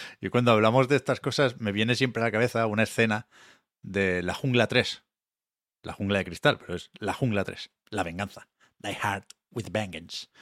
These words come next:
Que, que al, al principio est-, <laughs> están, cuando llama a Simon, el malo, hay un oficial de la policía que dice algo así como,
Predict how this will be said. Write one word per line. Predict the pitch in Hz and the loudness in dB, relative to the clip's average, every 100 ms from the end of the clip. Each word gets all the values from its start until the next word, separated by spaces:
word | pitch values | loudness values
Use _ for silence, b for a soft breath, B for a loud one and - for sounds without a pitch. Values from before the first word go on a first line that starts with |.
| B B B _ - | B B B _ 0
Que, | 117 110 104 101 | 4 6 4 0
que | 110 | -2
al, | 104 - | -2 -2
al | - 107 | -2 -2
principio | 107 98 147 151 160 165 120 | -2 2 4 10 10 10 6
est-, | 92 - - - | -4 -6 -8 -14
<laughs> | - - | -20 -12
están, | 139 - 104 104 135 131 123 110 B B B | -10 0 0 0 -2 0 -2 -6 B B B
cuando | 107 98 | -6 -2
llama | 104 127 135 | 2 6 6
a | |
Simon, | 131 147 147 147 170 | 6 6 6 4 4
el | - 92 | -4 4
malo, | 131 147 160 - b b b b - - 104 101 | 6 6 4 0 b b b b -18 -10 -8 -6
hay | 98 110 | -2 2
un | 123 127 123 123 123 117 117 113 110 110 107 | 2 2 0 0 -2 -2 -2 -2 -2 -2 -2
oficial | 104 92 131 131 | -4 0 4 6
de | 127 | 4
la | 113 | 2
policía | 117 110 104 135 135 - | 2 0 4 4 4 -4
que | - | -6
dice | 98 101 | -2 4
algo | 123 110 | 6 6
así | 104 135 | 4 2
como, | 123 120 131 | 4 4 4